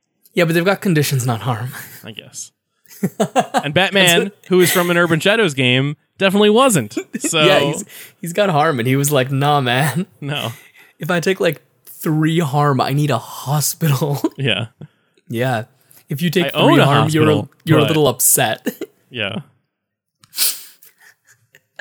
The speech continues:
Speaker 2: All right, so this is good. I like this.
Speaker 1: Nice. Yeah, I'm happy with this.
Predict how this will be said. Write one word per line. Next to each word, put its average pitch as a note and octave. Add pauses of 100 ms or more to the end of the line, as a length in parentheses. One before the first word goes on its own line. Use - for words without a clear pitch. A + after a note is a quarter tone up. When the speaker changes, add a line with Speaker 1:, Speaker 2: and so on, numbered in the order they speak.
(520)
Speaker 2:
All F#3+
right, D4
so F#3
this F4
is E4+
good. F#4+
I -
like A#3
this. B2
Speaker 1:
Nice. D4
Yeah, E4+
I'm A3
happy C4+
with F3
this. A2+